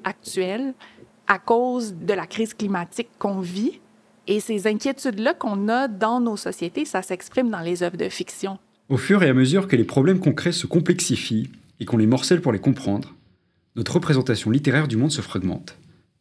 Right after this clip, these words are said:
Speaker 2: et exprime un malaise, voire un mal-être. Attention,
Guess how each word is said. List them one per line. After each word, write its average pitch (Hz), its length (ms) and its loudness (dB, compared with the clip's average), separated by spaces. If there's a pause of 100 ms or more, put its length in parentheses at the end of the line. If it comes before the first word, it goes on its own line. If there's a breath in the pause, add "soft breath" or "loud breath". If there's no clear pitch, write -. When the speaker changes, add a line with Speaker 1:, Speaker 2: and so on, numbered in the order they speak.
Speaker 2:
et 117 100 0
exprime 151 360 2
un 117 40 4
malaise, 107 540 0 (240)
voire 113 480 0 (160)
un 101 80 -2
mal-être. - 480 -4 (1040)
Attention, 151 400 0